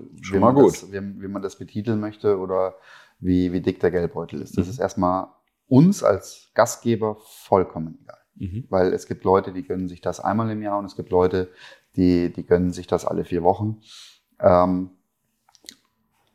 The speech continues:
Speaker 2: alles gut. Ähm, diese Hemmschwelle ist meines Erachtens seit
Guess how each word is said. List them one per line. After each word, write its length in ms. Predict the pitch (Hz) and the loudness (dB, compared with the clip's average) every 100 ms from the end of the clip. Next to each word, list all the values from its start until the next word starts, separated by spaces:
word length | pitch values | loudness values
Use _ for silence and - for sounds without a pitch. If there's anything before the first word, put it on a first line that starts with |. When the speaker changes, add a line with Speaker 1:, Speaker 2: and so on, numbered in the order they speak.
| _ | _
Speaker 2:
alles 340 | 92 110 107 | 4 4 2
gut. 300 | - 104 87 _ - | -2 -6 -6 _ -4
Ähm, 520 | 95 95 98 98 98 - | 0 0 -2 -8 -12 -8
diese 200 | 95 95 | -4 2
Hemmschwelle 540 | 110 135 - 120 117 | 4 4 4 4 4
ist 520 | - 107 - - - - | -2 -8 -10 -14 -18 -20
meines 640 | - - 107 98 104 123 117 | -16 -6 0 4 4 2 0
Erachtens 840 | - 113 113 113 - - - - - - | 2 2 0 -6 -12 -14 -16 -18 -16 -16
seit 320 | - 101 92 | 0 0 0